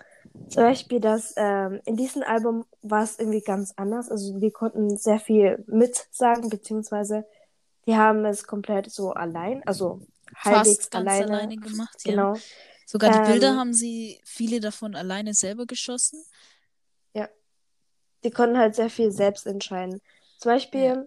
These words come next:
Speaker 1: der liebe Jimin, der war Musikpro-, Project Manager.
Speaker 2: <laughs>
Speaker 1: Der Li-, Lee war Project Manager für Visuelles.
Speaker 2: Mhm.
Speaker 1: R M war für das Albumdesign,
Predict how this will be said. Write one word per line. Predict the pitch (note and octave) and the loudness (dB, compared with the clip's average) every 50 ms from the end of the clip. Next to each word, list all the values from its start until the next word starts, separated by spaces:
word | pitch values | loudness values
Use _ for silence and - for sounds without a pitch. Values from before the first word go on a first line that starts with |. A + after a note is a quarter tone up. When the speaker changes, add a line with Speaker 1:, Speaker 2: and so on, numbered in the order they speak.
| - _ _ | -12 _ _
Speaker 1:
der | A3+ G3 A3 G#3+ G#3 G#3 - | -2 2 4 4 4 4 2
liebe | A#3 G#3+ G#3+ G#3+ A3 A#3 A3+ - _ | 0 -2 -4 0 0 -2 -2 -2 _
Jimin, | - - C4+ B3 A3+ G3+ G3 G3 G3+ A#3 C4+ D#4 - - _ _ _ _ _ - | -8 -6 -4 -4 -2 -4 -4 -4 -6 -6 -8 -10 -12 -18 _ _ _ _ _ 2
der | B3 A3+ G#3 | 2 4 6
war | A3 A3 G#3+ G#3+ G#3+ - | 6 6 6 4 2 -2
Musikpro-, | A3+ A3 A3+ A3 - C4 C4 - - _ _ _ - - - A#3 A#3 A#3 A#3 B3+ D4 - _ | -6 -8 -8 -8 -8 -12 -12 -14 -20 _ _ _ -18 -8 -6 -4 -2 -2 -4 -6 -10 -16 _
Project | - - A#3 A3 G3+ - - - A#3 B3 C4 - - - _ _ - - | -14 -10 -10 -10 -10 -10 -10 -8 -8 -8 -8 -10 -16 -20 _ _ -12 -8
Manager. | G#3+ G3+ G3+ G3 G3 F#3+ G3 G#3 G#3+ - - B3 A#3+ B3 C#4 E4 | -4 -2 -2 -2 -2 -2 -4 -4 -6 -6 -4 -2 0 0 0 2
Speaker 2:
<laughs> | E4 - - - G#3+ G#3 - G#3 - - _ _ _ _ _ _ _ - | 4 6 6 6 4 2 0 -4 -6 -6 _ _ _ _ _ _ _ 4
Speaker 1:
Der | B3+ A#3 A#3 A#3+ | 6 6 6 4
Li-, | A#3+ A3+ A3 A#3+ B3 - | 2 0 -2 -4 -8 -8
Lee | _ A#3 A3+ A3 B3+ C4 C#4+ D#4 F4 G4 G#4 G4+ G4+ | _ -12 -6 -4 -2 0 0 0 -2 -2 -6 -12 -14
war | D4+ A#3 A3 A3+ A3+ A3 A3 A3 G#3+ - - | -10 0 2 4 6 6 6 4 2 0 -8
Project | - - A#3+ A#3 A3+ A3 - - - A#3 B3+ C4 - - - F4 | -6 -4 -2 -2 -2 -4 -6 -6 -4 -2 -4 -4 -6 -14 -16 -10
Manager | C4+ B3 A#3+ A#3+ A#3+ A#3+ A#3+ A#3+ A#3+ - B3 A3+ A3+ | -6 -4 -2 -2 -2 -2 -4 -4 -4 -6 -6 -8 -8
für | - - - A3 G#3 F#3 | -8 -2 0 0 0 2
Visuelles. | G3+ G3+ G3 - G3+ F#3+ - - F3+ F#3+ A#3 D4 F4+ - - - - _ _ _ | 0 -2 -2 -4 -6 -6 -4 -2 -2 0 2 0 0 0 -4 -10 -16 _ _ _
Speaker 2:
Mhm. | A3+ G#3 F#3+ - G3 F3+ - | -10 -8 -8 -8 -10 -6 2
Speaker 1:
R | A#3 A#3 A#3 A#3 A#3+ | 4 4 6 6 2
M | B3 B3+ B3+ C4 C4+ C4+ C#4 C#4+ - - - - - - _ _ | 0 -2 -2 -4 -4 -4 -6 -6 -6 -8 -10 -14 -18 -20 _ _
war | A3 A3+ A3+ A3+ B3 | -8 -6 -4 -4 -6
für | A#3+ - - A#3+ A3+ | -6 -8 -8 -8 -6
das | G#3+ G#3+ G3+ G3 - _ _ | -6 -6 -8 -10 -12 _ _
Albumdesign, | G3+ G#3+ A#3 A#3 C4+ C4+ C#4 C#4+ - _ _ _ _ - A#3 - - - A3 G#3 G#3 G#3 G#3 | -6 -6 -6 -6 -6 -8 -8 -10 -12 _ _ _ _ -16 -16 -14 -8 -6 -4 -4 -2 -4 -6